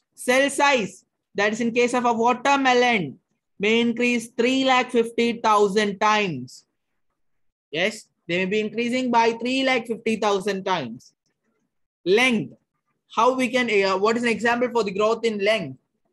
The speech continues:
or increase in length? That is the growth of a pollen tube, that is elongating. Yes, elongating and reaching the ovary.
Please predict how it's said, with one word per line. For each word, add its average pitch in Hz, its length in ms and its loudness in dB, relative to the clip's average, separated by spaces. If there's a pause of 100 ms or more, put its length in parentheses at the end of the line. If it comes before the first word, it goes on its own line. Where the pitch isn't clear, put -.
or 175 140 -2
increase 214 380 -4
in 226 180 0
length? 226 340 -2 (360)
That 185 180 0
is 208 80 2
the 202 60 -2
growth 226 500 2
of 226 340 2
a 208 120 4
pollen 233 520 2
tube, 233 360 0 (400)
that 202 180 0
is 208 100 -6
elongating. 240 1000 0 (840)
Yes, 226 460 0 (1700)
elongating 226 840 0
and 185 220 -2
reaching 208 340 0
the 214 120 -2
ovary. 208 640 2